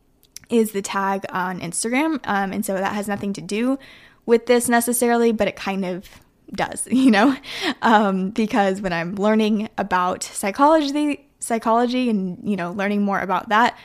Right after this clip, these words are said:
I can't help but think about buyer psychology and think about how that impacts copy. And when I'm learning about, you know,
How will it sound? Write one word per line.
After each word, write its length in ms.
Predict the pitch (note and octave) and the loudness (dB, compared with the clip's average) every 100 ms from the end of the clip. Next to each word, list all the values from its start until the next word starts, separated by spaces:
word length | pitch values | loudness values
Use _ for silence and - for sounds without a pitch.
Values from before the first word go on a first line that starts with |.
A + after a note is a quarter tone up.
| - - _ - | -20 -20 _ -4
I 120 | G3+ | -2
can't 240 | A3 G#3 | -2 -4
help 240 | G#3 G3 G3+ | -2 -2 -4
but 80 | |
think 220 | - G3+ G3 | -6 -4 -2
about 260 | F3 - | -2 0
buyer 180 | G#3+ C#4+ | 2 2
psychology 560 | - F3 E3 D3+ - E3 | 2 -2 -2 -4 -4 -6
and 100 | G3+ | -4
think 140 | G3 | -4
about 200 | G3 F#3 | -4 -4
how 180 | - G3 | 0 -2
that 200 | F#3 - | -2 -4
impacts 440 | G3+ G3+ F#3+ - | -6 -4 -4 -6
copy. 400 | - G3 - G#3+ - - - - | -4 -4 -4 -12 -14 -20 -20 -12
And 120 | F#3+ | -6
when 100 | G3+ | -2
I'm 140 | G3 G3 | -2 -2
learning 220 | G3+ G3+ | -4 -2
about, 340 | G3 F3+ - | -2 -2 -6
you 120 | - F#3+ | -10 -8
know, 180 | - | -8